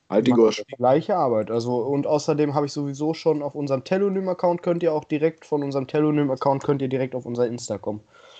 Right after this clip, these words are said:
Speaker 2: Und
Speaker 1: Ah,
Speaker 2: direkt
Speaker 1: ah, super.
Speaker 2: auf unser Twitter.
Speaker 1: Bratwurst.
Speaker 2: Wir haben jetzt, das heißt, wir haben jetzt drei neue Kanäle, wenn ich das richtig sehe. Und zwar wollte ich euch mal eben kurz was vorlesen. Das finde ich ziemlich interessant. Auf Twitter gibt's nämlich die geile Funktion, dass man sehen kann, wie viele Leute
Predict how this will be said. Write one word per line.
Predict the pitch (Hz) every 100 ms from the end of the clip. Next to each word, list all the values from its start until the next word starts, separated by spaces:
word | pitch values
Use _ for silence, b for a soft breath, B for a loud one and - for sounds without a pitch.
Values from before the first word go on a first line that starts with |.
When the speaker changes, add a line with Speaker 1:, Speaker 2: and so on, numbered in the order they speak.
| B B B
Speaker 2:
Und | - 160
Speaker 1:
Ah, | 170 165 - -
Speaker 2:
direkt | 151 143 147
Speaker 1:
ah, | -
super. | 165
Speaker 2:
auf | 139 -
unser | 143 131 131
Twitter. | - 143 165 127 78
Speaker 1:
Bratwurst. | 90 - _ - 87 - - _ _ _ _ _ _ _ _ _ _ _
Speaker 2:
Wir | 156 208
haben | 190 190 175 139
jetzt, | 117 110 - - - - _ _ _ -
das | 139
heißt, | 165 180 180
wir | 156 151 -
haben | 151 151 151 147
jetzt | 147 - 143
drei | 135 135 156
neue | 151 151
Kanäle, | - 143 147 165
wenn | 165
ich |
das | 170 165
richtig | 165 175 175
sehe. | 170 180 b b b b
Und | 151
zwar | 139 147
wollte | 147 147
ich | 151
euch | 143 -
mal | 131
eben | - 131
kurz | 131 127
was | 123
vorlesen. | - 156 156 107 113
Das | 127
finde | - 135
ich |
ziemlich | - 160 151
interessant. | 147 151 139
Auf | 135 -
Twitter | - 175 165
gibt's | 143 147 -
nämlich | 147 139 -
die | -
geile | - 147 156
Funktion, | - 143 - 156 151
dass | 143
man | 135
sehen | 135 143
kann, | - 143 131
wie | 139
viele | 143 147
Leute | 139 143 147 160 147